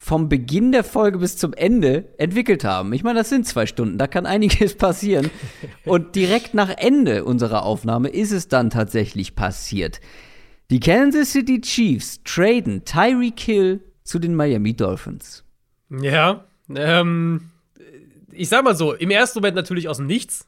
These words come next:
Speaker 2: aus unserer Perspektive. Im zweiten Moment dann, wenn man, wenn man sich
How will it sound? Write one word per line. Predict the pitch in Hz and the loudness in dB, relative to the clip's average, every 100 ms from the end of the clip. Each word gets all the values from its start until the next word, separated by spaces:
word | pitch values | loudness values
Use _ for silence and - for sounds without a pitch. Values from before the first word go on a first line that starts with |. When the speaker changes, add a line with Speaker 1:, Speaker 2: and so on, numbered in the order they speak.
| - | -12
Speaker 2:
aus | 185 | -10
unserer | 202 202 | -6 -6
Perspektive. | 202 196 190 - 196 208 208 - - - - | -6 -8 -10 -10 -6 -6 -8 -20 -20 -20 -10
Im | 151 | -8
zweiten | 160 185 226 | -4 -2 0
Moment | 202 202 190 | 2 2 0
dann, | 180 170 | 0 0
wenn | |
man, | 165 160 156 139 | 0 -2 -4 -6
wenn | 160 | -2
man | 156 | -2
sich | 139 131 - | -4 -10 -16